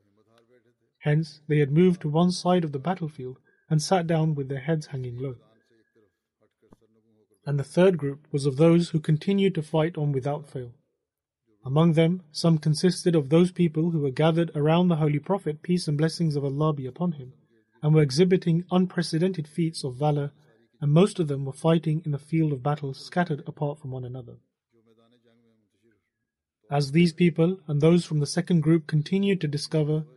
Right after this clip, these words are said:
that the Holy Prophet, peace be upon him, was alive, these people would continue to fight and close in around the Holy Prophet, peace be upon him,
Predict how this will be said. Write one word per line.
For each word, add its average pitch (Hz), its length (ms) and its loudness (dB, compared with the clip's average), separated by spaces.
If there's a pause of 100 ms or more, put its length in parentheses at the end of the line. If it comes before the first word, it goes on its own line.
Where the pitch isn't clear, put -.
(380)
that 139 80 -6
the 131 100 -4
Holy 175 240 4
Prophet, 180 420 -2
peace 180 220 -2
be 156 100 -2
upon 170 240 0
him, 185 120 2
was 131 140 -2
alive, 143 400 -4 (760)
these 147 160 0
people 185 320 2
would 165 180 0
continue 196 460 0
to 165 120 -4
fight 139 380 -14 (380)
and 147 160 0
close 185 340 4
in 180 160 4
around 160 300 2
the 147 60 -2
Holy 147 240 -2
Prophet, 151 420 -4
peace 170 180 -2
be - 140 -10
upon 160 260 -6
him, 123 220 -16